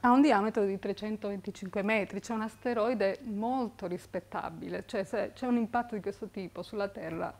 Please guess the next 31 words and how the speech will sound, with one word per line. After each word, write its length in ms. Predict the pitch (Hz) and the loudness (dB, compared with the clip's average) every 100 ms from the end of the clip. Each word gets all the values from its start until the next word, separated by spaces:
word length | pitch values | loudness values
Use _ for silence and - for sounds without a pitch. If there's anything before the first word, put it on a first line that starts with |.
| - - - - - | -20 -20 -20 -20 -12
ce 120 | 226 | -6
ne 120 | 190 | -6
sa-, 180 | 185 190 - - | -4 -4 -6 -20
ci 120 | - | -20
se 160 | - 196 | -8 -6
ne 80 | 180 | -6
accorge 480 | - 190 175 180 | -2 -4 -2 -4
tutti. 600 | - 165 - - 202 - - - - - - - - - - - - - - - - | -4 -12 -14 -8 -8 -8 -20 -20 -20 -20 -20 -20 -20 -20 -20 -20 -20 -20 -20 -20 -2
Ed 320 | 226 208 196 | 2 2 2
è 60 | 240 | 0
passato, 920 | 240 320 - - 185 190 - - 208 | 2 0 2 0 2 2 -2 -4 -2
vabbè, 240 | 202 208 - | -2 0 -2
il 160 | 196 | -4
perie-, 520 | - 247 277 214 196 185 | -2 2 4 4 2 0
perigeo, 760 | 226 247 196 202 180 190 226 | 0 0 0 -2 0 -2 -4
cioè 160 | 233 185 | -4 -6
il 40 | |
punto 220 | 233 233 | -4 -4
più 140 | 202 208 | -4 -6
vicino 240 | 233 208 | -4 -2
alla 160 | 196 240 | -2 0
Terra, 320 | 190 185 208 | 2 2 0
è 40 | |
stato 280 | - 196 185 | -4 -6 -6
di 360 | 185 196 196 - | -4 -4 -4 -8
uno 300 | 247 226 202 | -4 -2 -2
virgola 260 | 190 180 190 | -4 -2 -2
due 140 | 190 | 0
milioni 300 | 190 190 190 | -2 -4 -6
di 100 | 190 | -10
chilometri. 680 | - 185 170 165 185 - | -8 -6 -4 -6 -8 -12